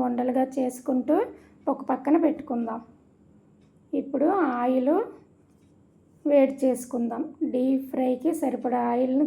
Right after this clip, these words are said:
తీసుకొని వేడి చేసుకుందాం. ఇప్పుడు మనం ఏదైతే స్టఫింగ్ కోసం రెడీగా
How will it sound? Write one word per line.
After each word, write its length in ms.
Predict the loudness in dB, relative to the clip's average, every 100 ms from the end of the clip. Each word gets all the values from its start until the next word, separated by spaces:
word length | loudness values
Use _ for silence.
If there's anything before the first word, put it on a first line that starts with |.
| 0
తీసుకొని 420 | -4 -4 0 2 4
వేడి 200 | 0 -2 -6
చేసుకుందాం. 580 | -6 -8 -8 -6 -6 -8 -12 _ _ _ _ _ _ _ _ _ _ _ _ _ _ _ _ _ _ _ _ _ _ _ _ _ _
ఇప్పుడు 200 | 0 4
మనం 160 | 6 8 6 4
ఏదైతే 360 | 4 4 4 0 0
స్టఫింగ్ 480 | -4 -4 0 0 2
కోసం 280 | 0 0 0 0
రెడీగా 340 | -2 -2 -2